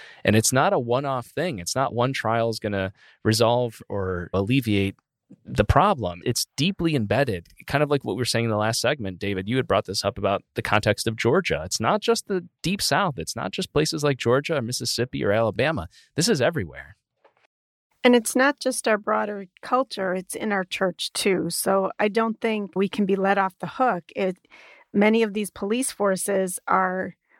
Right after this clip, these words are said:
Speaker 2: or have been in the past, comprised of many people from immigrant communities,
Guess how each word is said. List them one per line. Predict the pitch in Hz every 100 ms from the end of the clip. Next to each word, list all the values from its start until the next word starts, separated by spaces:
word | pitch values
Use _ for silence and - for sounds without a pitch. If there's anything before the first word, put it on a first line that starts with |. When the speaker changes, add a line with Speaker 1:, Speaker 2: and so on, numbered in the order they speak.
| _
Speaker 2:
or | - 185 180 165 -
have | - 202 185
been | 190
in | 190 180
the |
past, | - - 202 196 180 - _
comprised | - 208 - 196 202 196 -
of | - 196 185
many | 185 190 196 196 190 _ - - _
people | - 233 220
from | - 214 214
immigrant | 220 226 214 226 208
communities, | - 226 226 247 262 254 240